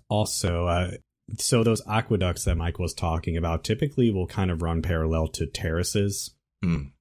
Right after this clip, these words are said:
Speaker 1: or, uh, as they're called here, poyos. And these are where our vineyards are primarily going to be planted. And they're pretty steep.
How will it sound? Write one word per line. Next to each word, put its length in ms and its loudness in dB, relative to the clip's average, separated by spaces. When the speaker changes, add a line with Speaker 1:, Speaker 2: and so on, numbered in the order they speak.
Speaker 1:
or, 300 2
uh, 240 2
as 80 0
they're 120 0
called 300 -2
here, 200 -2
poyos. 600 0
And 380 0
these 320 4
are 260 2
where 280 2
our 160 0
vineyards 480 -2
are 100 -2
primarily 680 -2
going 360 -4
to 140 -4
be 140 -4
planted. 500 -6
And 140 0
they're 80 0
pretty 240 2
steep. 500 -2